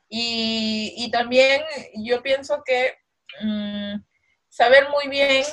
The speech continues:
por ejemplo, nuestra historia, ¿no? Eh, nuestra historia, qué cosas nos han ido pasando, de repente en qué cosas hemos seguido cayendo, o, o en qué momentos. Ayer me decía una amiga algo muy, muy, muy bonito.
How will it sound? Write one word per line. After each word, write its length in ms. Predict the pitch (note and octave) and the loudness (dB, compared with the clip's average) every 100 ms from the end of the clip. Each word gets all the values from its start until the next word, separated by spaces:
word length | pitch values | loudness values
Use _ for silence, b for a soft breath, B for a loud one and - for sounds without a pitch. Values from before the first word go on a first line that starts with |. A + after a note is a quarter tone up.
| - _ | -10 _
por 100 | G#3+ | -4
ejemplo, 400 | G#3+ B3+ A#3+ C4 | -4 -4 0 2
nuestra 320 | A#3+ A3 - F3 | 2 -2 -2 -4
historia, 720 | - - C#4 A#3 E3+ - - _ _ | -4 4 6 6 2 -2 -8 _ _
¿no? 380 | G3 G3 - - _ _ _ _ G#3 | -10 -8 -8 -14 _ _ _ _ -6
Eh, 720 | G#3 G3+ G3 F#3+ F#3+ F#3+ - | -4 -2 -2 -2 -4 -8 -6
nuestra 320 | G#3+ A3 A3 | -4 -4 -4
historia, 380 | G#3+ - A#3+ G3 | -6 0 2 0
qué 280 | F#3 - A3+ | -4 -8 -4
cosas 260 | A#3+ B3+ B3 | -2 0 0
nos 180 | A3+ G3+ | -2 -4
han 120 | G3+ | -2
ido 220 | G#3+ A3+ | -2 0
pasando, 760 | G3+ - G#3 G#3 G#3 G3+ G#3 F#3+ | -2 2 2 2 0 -2 -2 -2
de 100 | F#3+ | -4
repente 340 | F#3+ G3 G3 | -4 -8 -8
en 60 | G3 | -10
qué 80 | G3 | -10
cosas 260 | G3+ G#3 | -10 -10
hemos 360 | G3 G3 G#3+ _ _ _ _ _ _ | -12 -12 -12 _ _ _ _ _ _
seguido 360 | _ F#3 F#3+ G3 | _ -14 -12 -6
cayendo, 640 | F#3 F#3 G#3+ G#3 G3+ F#3 G3 G3+ - | -6 -4 -4 -4 -6 -8 -8 -10 -10
o, 400 | F3+ E3+ E3+ F3 _ _ _ _ | -6 -6 -6 -10 _ _ _ _
o 320 | G3 G3+ G3+ | -6 -4 -2
en 180 | G3 G#3 | -4 -6
qué 140 | C4+ C#4 | -6 -2
momentos. 600 | C4 C4+ C4 B3+ D#4+ - | 0 2 0 0 -2 -2
Ayer 280 | G3+ G#3+ A#3 | -4 -4 -4
me 120 | B3 | -6
decía 240 | G3+ - A3 | -8 -10 -8
una 140 | G#3+ | -8
amiga 240 | G#3 G#3 G3+ | -8 -6 -6
algo 160 | G#3+ | -6
muy, 260 | G#3 G#3+ G#3+ | -10 -10 -10
muy, 500 | G#3 G#3+ A3 A3 G3+ | -8 -8 -6 -8 -8
muy 140 | A3 A3+ | -10 -10
bonito. 500 | G#3 G#3 - - | -10 -10 -10 -12